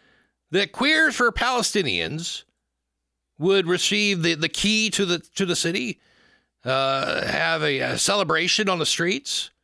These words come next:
a banquet in their honor? Do you think any of those would be a possibility if Queers for Palestinians that are popping all up, they're here in Springfield, all over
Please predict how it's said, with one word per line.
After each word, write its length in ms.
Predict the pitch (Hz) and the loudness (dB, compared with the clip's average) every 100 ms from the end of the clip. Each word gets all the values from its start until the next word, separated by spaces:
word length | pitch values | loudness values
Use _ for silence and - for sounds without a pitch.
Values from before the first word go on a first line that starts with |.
| _ _ _ - | _ _ _ -8
a 80 | |
banquet 460 | 117 127 214 226 240 | -2 -2 0 0 2
in 220 | 214 202 | 2 2
their 200 | 202 202 | 2 2
honor? 360 | 175 190 226 - | 2 2 0 -2
Do 140 | 175 | 0
you 140 | 226 285 | 2 2
think 360 | 302 339 247 | 2 0 0
any 180 | 285 311 | 2 2
of 80 | 208 | 2
those 360 | 156 131 - - _ _ _ _ - | 2 0 -4 -6 _ _ _ _ -4
would 120 | 165 | -2
be 140 | 208 | 0
a 60 | 196 | 0
possibility 840 | - 269 - 196 311 170 98 156 156 | -2 -2 -2 -2 0 0 0 0 0
if 160 | - | -2
Queers 500 | - 339 359 359 302 | -2 2 4 2 0
for 160 | 254 247 | -2 -2
Palestinians 720 | 220 233 220 170 101 85 135 | 0 0 0 -2 -2 -2 -2
that 120 | 165 | 0
are 120 | 165 - - | 0 -4 -8
popping 280 | - 285 269 | -4 -2 0
all 140 | 214 117 | 0 0
up, 80 | |
they're 360 | 101 107 98 208 | -2 -2 -2 0
here 180 | 160 151 | 0 0
in 60 | |
Springfield, 640 | - 226 277 220 254 269 - _ _ _ _ _ _ _ _ _ _ _ _ - | -2 -2 -2 0 0 -2 -6 _ _ _ _ _ _ _ _ _ _ _ _ -4
all 180 | 214 | 0
over 240 | 214 123 | 0 0